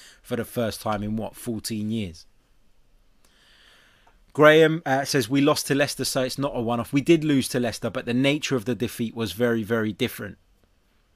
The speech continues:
We had all of the ball against Leicester. We got done with a sucker punch goal late on. We had a goal disallowed at nil-nil that should have stood, et cetera, et cetera. Whereas Aston Villa just played us off the park. So that's why I, f-,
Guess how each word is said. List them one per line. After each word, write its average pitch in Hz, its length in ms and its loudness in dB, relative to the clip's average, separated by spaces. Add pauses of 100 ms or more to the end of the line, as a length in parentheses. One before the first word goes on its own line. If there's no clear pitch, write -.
(400)
We 143 280 6
had 113 240 0
all 110 180 -2
of 98 60 -6
the 104 60 -6
ball 92 340 -8 (180)
against 104 400 -6
Leicester. 90 400 -8 (720)
We 131 220 4
got 127 240 0
done 123 200 2
with 107 140 -4
a 104 60 -4
sucker - 380 -4
punch 101 360 -8
goal 104 280 -4
late 98 220 -6
on. 98 280 -6
We 90 100 -8
had 90 100 -6
a 95 60 -10
goal 135 300 2
disallowed 107 600 -6 (360)
at 104 200 -4
nil-nil 104 420 -4
that 95 160 -8
should 107 180 -4
have 95 120 -8
stood, - 400 -4 (1300)
et 101 120 -10
cetera, 117 400 -4
et 92 120 -12
cetera. 101 500 -8
Whereas 113 340 -2
Aston 113 360 -2
Villa 117 200 -2
just 98 220 -10
played 104 240 -6
us 95 160 -10
off - 140 -14
the - 80 -12
park. - 420 -8
So 104 120 -6
that's 117 180 -4
why 123 140 0
I, - 20 -2
f-, - 240 -14